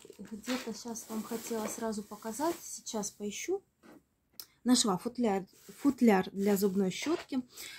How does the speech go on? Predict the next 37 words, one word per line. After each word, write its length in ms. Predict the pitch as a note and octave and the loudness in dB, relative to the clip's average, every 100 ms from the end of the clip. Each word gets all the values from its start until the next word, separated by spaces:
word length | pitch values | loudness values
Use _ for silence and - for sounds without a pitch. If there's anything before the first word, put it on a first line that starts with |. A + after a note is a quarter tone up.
| - - - _ _ | -18 -20 -20 _ _
А, 220 | A3 G#3 G3+ | -2 0 4
в 80 | |
общем-то, 360 | A#3 - G#3+ A3 | 4 4 2 4
складная 480 | - B3 G#3+ A#3 G#3 | 4 4 8 8 8
зубная 320 | G3+ G#3 A3 | 6 4 2
щетка 400 | - F#4+ - A3+ | 4 2 2 0
и 80 | G#3+ | 4
маленькая 760 | A3+ B3 A#3 A3 G3 F#3+ F#3+ F#3+ | 6 8 6 6 0 -2 -2 0
паста, 600 | A#3+ C4+ C4 - A3+ G#3+ G#3 | 2 2 2 -4 -2 0 -2
такая 360 | G3+ G3+ G#3 | 0 2 4
же 160 | F#3+ G3 | 4 4
у 100 | F#3+ | 6
мужа, 360 | A3+ D#4+ D#4 C4+ | 10 10 8 4
в 60 | |
принципе, 500 | - C4+ B3+ - B3 | 4 2 2 -4 -2
мы 120 | A3+ A3 | 0 2
маленькие 420 | A3 A3 A3 G#3+ | 4 4 2 -2
покупаем 480 | G3+ _ D4+ C#4+ G#3+ | -12 _ 4 6 6
для, 560 | A3 B3 B3+ A3+ G#3+ G#3 | 6 4 2 0 -2 -2
эм, 440 | G#3+ G#3+ G3+ F#3 _ _ _ - - - | -2 0 0 -2 _ _ _ -20 -20 0
либо 220 | A3+ F#3+ G3+ | 2 4 4
коротких 440 | A3 A3 - - | 4 2 0 -8
поездок, 540 | A#3 C4+ F4 F4 B3 A3+ | -4 2 2 0 -4 0
либо 320 | B3 G#3+ G3+ | 2 2 0
в 60 | - | 0
самолете. 580 | G3+ F3+ E3+ F3 - - - - - _ | 0 0 -2 -6 -12 -20 -20 -20 -20 _
У 60 | G3 | 0
нас 140 | F#3 F3+ | 2 4
долгий 300 | F#3+ F#3+ G#3 | 2 2 -4
перелет 480 | A3 B3 D#4 E4 | 0 2 4 4
достаточно, 880 | C4 B3+ C4+ B3 A#3 - - A3+ A3+ - | 2 -2 0 -2 -2 -12 -6 -6 -4 -2
и, 240 | A#3 A#3 | 0 2
в 60 | G3 | 0
общем-то, 460 | G#3 - F3+ - F3+ | -2 -6 -8 -8 -10
вот 200 | F3+ - | -10 -10
такие 420 | F#3 - A3+ A3 | -12 4 6 6
два, 360 | F3 G#3 A3+ | 6 8 10